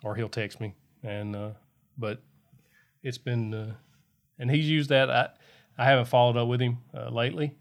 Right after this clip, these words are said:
but, uh, there for a while, he was, he, he was in a lot better place. And you could just see it. If you look at his content, you can go back and see it. It just lights up. And he s-, he does a lot of charity work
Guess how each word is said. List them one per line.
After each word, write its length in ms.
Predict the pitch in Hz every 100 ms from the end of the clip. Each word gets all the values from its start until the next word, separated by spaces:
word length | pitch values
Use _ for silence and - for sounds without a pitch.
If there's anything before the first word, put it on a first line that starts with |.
| _ -
but, 340 | 123 117 - 135
uh, 160 | 113
there 160 | 113 117
for 160 | 120
a 40 | 110
while, 300 | 110 110 110
he 120 | 113
was, 340 | 113 104 - _
he, 240 | - 117 120 113
he 120 | 110
was 240 | 113 107
in 100 | 110
a 80 | 104
lot 300 | 104 104 107
better 160 | 101 98
place. 420 | 104 101 - - _ _ _ -
And 100 | 110
you 80 |
could 120 | 123 123
just 200 | 120 -
see 180 | 123
it. 140 | 117 - _ _
If 120 | 117
you 120 | 110 113
look 160 | 117
at 60 | 113
his 120 | 104
content, 500 | 123 117 120 110 113
you 100 | -
can 120 | 117 113
go 80 |
back 160 | 110 104
and 100 | 95
see 200 | - 120
it. 140 | 107 _ _ _ _ -
It 120 | 117
just 220 | 113 110
lights 260 | 107 104 -
up. 160 | 113 _ _ _ _ _ _ -
And 100 | 104
he 60 | 107
s-, 160 | - 139
he 120 | 127
does 160 | 127 113
a 80 |
lot 400 | 107 110 110 110
of 60 | 107
charity 340 | - 113 110
work 320 | 104 104 110